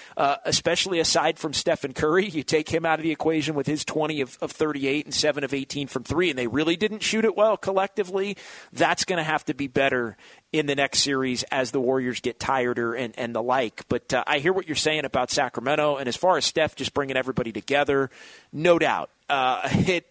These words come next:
it, he, he brings the whole thing together even when the rest of it looks like it's about to just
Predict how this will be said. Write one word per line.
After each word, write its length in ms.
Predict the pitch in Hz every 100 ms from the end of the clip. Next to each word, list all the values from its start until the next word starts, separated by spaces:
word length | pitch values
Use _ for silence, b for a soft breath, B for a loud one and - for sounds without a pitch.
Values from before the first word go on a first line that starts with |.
| _
it, 520 | 156 156 139 - 151
he, 440 | 147 139 160 170 262 - - B
he 160 | - 285
brings 300 | 294 302 269
the 80 | 254
whole 140 | 226
thing 220 | 240 233
together 580 | 202 190 196 190 185 170 - B B -
even 340 | 220 240 240 220
when 480 | 220 208 202 190 -
the 140 | 180
rest 360 | 180 185 208 -
of 140 | 175
it 120 | 170 147
looks 240 | 175 -
like 200 | 175 -
it's 160 | 165 165
about 320 | 165 160 -
to 120 | 160
just 380 | 143 156 -